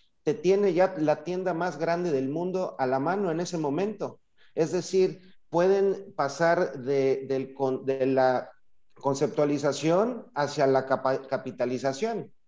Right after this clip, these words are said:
Estás viendo un partido de Ronaldo, de Messi, en el momento que termina, a lo mejor te pueden presentar directo en tu dispositivo la playera de fútbol de ellos para que la compres. Entonces, esa es la primer tendencia,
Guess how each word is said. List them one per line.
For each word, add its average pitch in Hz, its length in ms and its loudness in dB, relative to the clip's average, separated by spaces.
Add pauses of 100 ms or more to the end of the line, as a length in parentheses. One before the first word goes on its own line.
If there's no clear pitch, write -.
(440)
Estás 156 260 -2
viendo 190 220 4
un 190 100 2
partido 180 540 2
de 143 140 0
Ronaldo, 151 640 -2
de 139 160 -4
Messi, 190 500 -4
en 135 100 -2
el 139 60 0
momento 175 240 -2
que 160 120 -6
termina, 175 460 0
a 160 40 2
lo 156 80 2
mejor 147 320 -4
te 170 80 -10
pueden 175 300 -6
presentar 147 580 -6
directo 156 400 -6
en 139 120 -8
tu 135 100 -4
dispositivo 123 680 -8
la 120 180 -4
playera 123 520 -6 (460)
de 120 180 -4
fútbol 135 480 0
de 147 160 4
ellos 170 240 0
para 143 160 -8
que 139 60 -4
la 139 120 -2
compres. 165 580 -10 (320)
Entonces, 151 600 -4
esa 180 180 -2
es - 220 -6
la 143 180 0
primer 156 420 -2
tendencia, 165 1120 -2